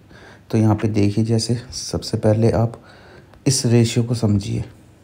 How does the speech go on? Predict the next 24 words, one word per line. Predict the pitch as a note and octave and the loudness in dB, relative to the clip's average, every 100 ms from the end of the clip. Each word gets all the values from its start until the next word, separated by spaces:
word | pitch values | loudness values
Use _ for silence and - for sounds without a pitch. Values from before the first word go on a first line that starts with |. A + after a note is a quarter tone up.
| - _ - _ _ - - _ _ - - _ _ _ - - _ _ - - - - - - - - - - - - - - - - - - - - - - - - | -20 _ -20 _ _ -20 -20 _ _ -20 -20 _ _ _ -20 -20 _ _ -20 -20 -20 -20 -20 -20 -20 -20 -20 -20 -20 -20 -20 -20 -20 -20 -20 -20 -20 -20 -20 -20 -20 -2
यहाँ | A2+ G2 | 2 2
पे | F#2 G#2+ | 2 2
देखिए | G2+ G2 G#2 F#2 - - | 2 0 -2 -2 -4 -4
आपको | F2 F2+ G#2+ | -4 -2 -2
रेशियो | G#2+ G#2 G2+ B2+ | 0 0 0 -4
शो | A#2+ G2+ | -2 -2
कर | - | 0
रहा | G#2+ G2 | 0 0
होगा। | G2 D2+ - - - - - - | 0 -4 -6 -20 -20 -20 -20 -2
तो | C#3 | 2
यहाँ | C#3 C3+ | 4 4
पे | C3+ | 4
देखिए, | B2 B2 C#3 C#3 - - | 2 2 0 0 -4 -10
यहाँ | C3+ B2 A#2 | -4 0 0
पे | B2 | 2
आपको | B2 - - C3 - - _ - - | 0 0 -4 -4 -8 -20 _ -18 -2
जूम | A2+ A2 | 2 4
करके | A2+ A2 | 2 2
दिखाता | A2 A2+ - | 2 0 0
हूँ | B2+ | 0
मैं। | C3 - - - - | 0 -4 -20 -10 -2
यहाँ | B2 | 0
पे | B2+ | 4
देखिए | B2 A#2+ C#3 | 2 2 0